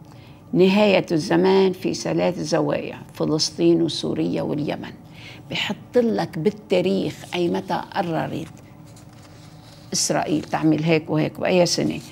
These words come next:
ومين اللي قرر، ومين الزايونيست، مين اتفقوا، وين الشرق والغرب شو عملوا، وأي كواكب من مطرح تاني. يعني مؤامرة عالمية بلشوا فيها ألف وثمانمية وسبعة وتسعين، بعدين ألف وتسعمية واثنين شو عملوا؟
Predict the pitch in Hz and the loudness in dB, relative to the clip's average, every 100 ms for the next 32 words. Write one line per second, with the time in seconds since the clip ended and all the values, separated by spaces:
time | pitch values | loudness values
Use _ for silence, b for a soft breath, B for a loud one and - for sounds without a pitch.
0 | B B - 180 202 190 170 - 156 - | B B 0 4 4 4 2 2 0 0
1 | 139 151 165 185 196 175 151 160 156 151 | -2 2 4 6 6 4 4 4 4 4
2 | 151 147 - 175 185 180 - 175 - - | 2 -2 -2 2 2 2 0 0 -2 -2
3 | 156 170 170 - 160 - 180 180 165 147 | 0 2 2 2 -2 0 -2 2 2 0
4 | - - 180 160 - - B B 180 190 | -4 -2 2 2 0 -6 B B 4 4
5 | 185 165 180 175 170 156 165 180 180 156 | 4 4 4 4 2 4 4 2 0 -4
6 | - 185 151 147 - B B 185 214 185 | 0 4 4 2 -2 B B 2 4 4
7 | 180 175 170 170 - 208 208 185 180 180 | 6 8 10 8 6 6 6 6 6 6
8 | 180 - - 165 170 165 175 185 160 - | 4 -4 0 6 8 8 6 4 2 -2
9 | - B B - 180 170 170 170 185 180 | -6 B B 4 8 8 6 2 4 4
10 | - 175 175 165 175 165 175 170 165 175 | 4 2 0 0 4 4 4 2 0 0
11 | 156 165 - - 175 160 147 - B B | -2 -2 -4 0 6 6 4 -4 B B
12 | B B - - 160 165 156 170 180 170 | B B -8 -2 2 2 2 0 -2 -2
13 | - 160 170 170 170 165 165 175 175 156 | -2 2 4 4 4 2 2 2 4 4
14 | - 170 180 156 143 | 0 0 4 4 2